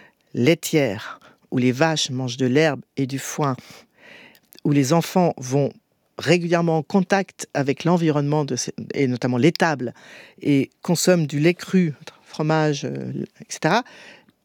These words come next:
n'ont pas d'asthme ni d'allergie. Et c'est démontré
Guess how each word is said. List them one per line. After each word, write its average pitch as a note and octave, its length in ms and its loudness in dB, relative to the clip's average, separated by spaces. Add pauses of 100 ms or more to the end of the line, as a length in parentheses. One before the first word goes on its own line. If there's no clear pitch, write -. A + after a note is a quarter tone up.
n'ont E3+ 120 4
pas D3+ 120 2
d'asthme F#3 400 -2 (220)
ni D#3 140 2
d'allergie. C#3 500 2
Et C3+ 80 0
c'est C3 120 -2
démontré C#3+ 380 -2